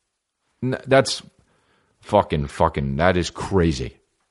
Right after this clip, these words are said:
If I saw a kangaroo, if I ever see a kangaroo, I'm going the other way. Don't give a shit. If I don't, guess what? I don't give a shit if it's near a bunch of, uh, candy or whatever the fuck I love. Coffee. If it's near coffee,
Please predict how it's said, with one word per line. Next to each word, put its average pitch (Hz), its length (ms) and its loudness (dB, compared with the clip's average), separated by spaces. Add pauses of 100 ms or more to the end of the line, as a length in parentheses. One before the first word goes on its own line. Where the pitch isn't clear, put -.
(720)
If 113 120 0
I 156 80 6
saw 165 200 2
a 151 60 2
kangaroo, 117 320 4
if 95 100 0
I 117 100 6
ever 107 160 4
see 104 140 2
a 95 40 6
kangaroo, 87 340 4
I'm 76 80 2
going 73 160 2
the 73 100 2
other 65 120 0
way. 64 140 -2
Don't 85 180 2
give 76 120 -2
a 76 40 -4
shit. 73 220 -2
If 69 140 -6
I 95 100 2
don't, 98 240 0
guess 101 200 0
what? 101 180 2
I 69 60 0
don't 90 140 2
give 78 120 -2
a 71 40 -4
shit 73 220 -2
if 71 60 -8
it's 76 140 -8
near 78 140 0
a 76 40 2
bunch 80 240 -2
of, 80 180 -4
uh, 82 360 4 (640)
candy 95 380 0 (1040)
or 87 80 0
whatever 85 240 4
the 95 80 2
fuck 73 240 0
I 65 60 -2
love. 65 300 -6 (220)
Coffee. 101 300 0
If 71 80 -2
it's 80 140 -6
near 90 100 2
coffee, 135 440 0